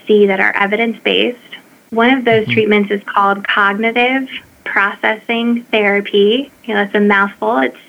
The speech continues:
Speaker 1: C as in cat, P as in potato, T as in Tom. And if you go to C P T provider dot org,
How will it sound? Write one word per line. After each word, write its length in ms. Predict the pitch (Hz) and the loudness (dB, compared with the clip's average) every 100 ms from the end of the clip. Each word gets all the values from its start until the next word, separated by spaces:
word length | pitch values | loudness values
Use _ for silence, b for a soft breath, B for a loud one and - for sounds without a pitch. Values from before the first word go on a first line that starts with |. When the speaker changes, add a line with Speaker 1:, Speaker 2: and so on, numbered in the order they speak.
| - | -4
Speaker 1:
C 320 | 233 226 233 | 0 0 0
as 100 | 226 | 0
in 160 | 214 214 | -2 -2
cat, 380 | 254 254 247 | 0 -2 -2
P 140 | - 240 | -6 -6
as 100 | 233 | -4
in 100 | 226 | -4
potato, 380 | - 220 214 214 | -2 -2 0 -2
T 180 | 240 | -2
as 100 | 247 | 0
in 140 | 240 233 | 0 0
Tom. 420 | 220 202 202 208 - B B B B B B | 2 2 2 -2 -8 B B B B B B
And 320 | 233 226 226 | 0 2 2
if 140 | 220 214 | 0 -2
you 100 | 220 | -2
go 260 | 220 226 262 | 0 0 0
to 760 | 262 - 220 214 208 208 214 - | -4 0 4 4 4 -2 -6 -10
C 180 | - 226 | -4 -4
P 220 | 226 240 | -2 -2
T 300 | 220 - 214 | -2 0 0
provider 840 | 214 - 208 208 208 214 220 220 233 _ _ _ | 0 0 0 0 0 2 2 0 -4 _ _ _
dot 260 | 220 220 - | -2 -2 -4
org, 580 | 208 208 233 285 285 | -2 0 0 -2 -8